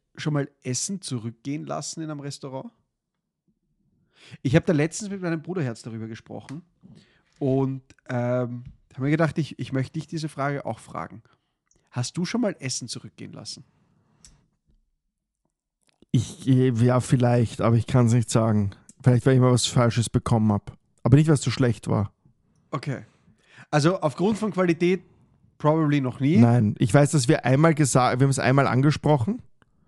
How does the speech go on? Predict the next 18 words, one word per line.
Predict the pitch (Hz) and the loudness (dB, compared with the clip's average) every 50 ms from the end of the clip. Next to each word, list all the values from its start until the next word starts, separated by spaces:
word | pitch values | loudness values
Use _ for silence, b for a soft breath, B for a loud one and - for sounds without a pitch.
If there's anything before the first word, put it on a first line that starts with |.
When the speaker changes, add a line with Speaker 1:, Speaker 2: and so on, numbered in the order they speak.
| _ _ _ _ _ - | _ _ _ _ _ -2
Speaker 2:
bei | 117 117 | 2 2
einer | 113 117 117 | 4 4 4
Pizzeria | - 135 120 - - 127 113 117 127 143 151 | 2 2 0 2 0 0 2 2 2 2 2
bei | - 143 | 2 4
unserer | 131 131 120 113 127 | 2 4 4 4 2
Umgebung, | 123 120 110 - 123 123 131 165 190 220 220 | 2 2 2 2 0 2 4 4 2 2 0
kann | - 160 156 | 2 4 6
ich | 160 | 6
mich | 165 156 | 6 6
noch | 147 | 4
dran | - 170 160 | 4 4 4
erinnern, | 151 151 156 175 175 | 6 6 6 4 6
da | 160 147 127 120 | 6 4 4 4
sind | 123 139 | 4 4
wir | 135 | 4
mal | 131 123 | 4 4
drin | 120 123 135 | 4 2 2
gesessen. | 139 147 139 151 147 139 - 180 202 220 | 2 2 2 2 2 2 2 0 0 0